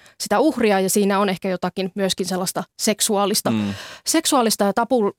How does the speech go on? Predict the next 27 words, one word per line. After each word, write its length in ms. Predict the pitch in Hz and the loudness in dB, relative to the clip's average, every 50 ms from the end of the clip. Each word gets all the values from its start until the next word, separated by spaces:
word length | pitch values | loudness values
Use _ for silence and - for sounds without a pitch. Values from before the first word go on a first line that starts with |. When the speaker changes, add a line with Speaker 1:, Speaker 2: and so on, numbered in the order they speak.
| _ _ | _ _
Speaker 1:
tabuluonteista. 920 | 277 285 - 311 285 233 214 220 214 208 - 208 202 196 185 - - 190 190 - _ - - - - - - | -2 0 0 2 2 4 4 4 2 2 0 0 0 2 0 0 0 -2 -2 -4 _ -20 -20 -20 -20 -8 -2
Mm, 240 | - 262 269 269 262 - | 2 2 4 2 2 2
mutta 240 | 247 302 320 - 311 | 0 0 0 0 0
myöskin 320 | 285 277 294 277 - 240 - | 2 2 2 2 0 0 0
toki, 220 | - 240 - 247 226 | 0 0 2 0 0
että 180 | 208 - 226 | 2 2 2
elokuvan 440 | 214 226 240 233 233 220 208 202 185 | 2 4 2 2 2 0 0 0 2
kannalta 400 | - 220 220 214 208 196 185 185 | 2 2 2 2 2 0 0 0
se 100 | - 214 | 0 0
on 100 | 196 180 | 0 2
kiinnostavampaa 720 | - 220 214 196 185 - - 190 190 185 175 - 196 190 | 2 2 2 2 2 0 0 0 0 0 0 0 0 0
näyttää 400 | 190 196 196 196 - _ 196 185 | 2 0 0 0 0 _ -2 -2
sitä, 240 | 185 - 190 - 185 | -2 -2 -2 -2 -4
että 100 | 180 - | -4 -4
kun 100 | - 185 | -8 -6
ihmisiä, 420 | - 196 185 196 190 - 202 170 190 - - - - - _ | -6 -4 -4 -2 -2 0 0 0 -2 -4 -10 -20 -20 -16 _
ihmisiä 320 | - 226 226 214 190 220 208 | 0 2 2 4 4 2 2
tapetaan 580 | - 233 226 - 226 214 - 202 202 196 196 220 - 220 196 - - | 2 0 0 2 0 2 2 2 2 2 0 -2 -2 -4 -6 -4 -2
kiinnostavilla 580 | 254 240 233 220 214 - - 214 214 208 208 208 | 0 2 2 2 2 2 2 2 2 2 2 2
tavoilla 400 | - 269 254 277 262 233 214 214 | 0 0 2 2 2 4 4 2
ja 80 | 208 202 | 2 2
teräaseilla, 680 | - 233 226 226 214 196 196 - - 202 196 190 190 - | 0 2 2 2 2 2 2 2 2 2 2 0 0 -2
kun 180 | - 208 196 180 | -2 -2 0 0
taas 200 | 196 190 180 - | 0 0 0 -2
sitten, 220 | 202 - 202 190 | -4 -4 -4 -4
että 160 | 190 - 202 | -4 -4 -4
kylmästi 400 | - 214 202 196 190 185 - 214 | -2 0 0 0 0 -2 -4 -6